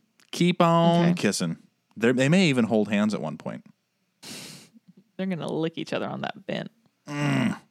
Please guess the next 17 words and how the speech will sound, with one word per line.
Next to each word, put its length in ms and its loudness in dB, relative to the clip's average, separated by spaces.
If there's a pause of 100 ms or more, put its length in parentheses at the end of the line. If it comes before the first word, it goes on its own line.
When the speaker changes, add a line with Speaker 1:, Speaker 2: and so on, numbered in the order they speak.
(240)
Speaker 1:
Anything 340 0
can 100 0
happen 280 2
on 160 0
the 80 -6
Speaker 2:
Um, 160 -8 (580)
Speaker 1:
vent. 100 -2
Speaker 2:
<laughs> 1200 -14 (480)
Callie 280 0
and 120 -2
Sadie, 640 -2
do, 120 -8
do, 140 -14
do, 500 -2
Alex 380 -8
and 80 -10
Izzy, 380 -8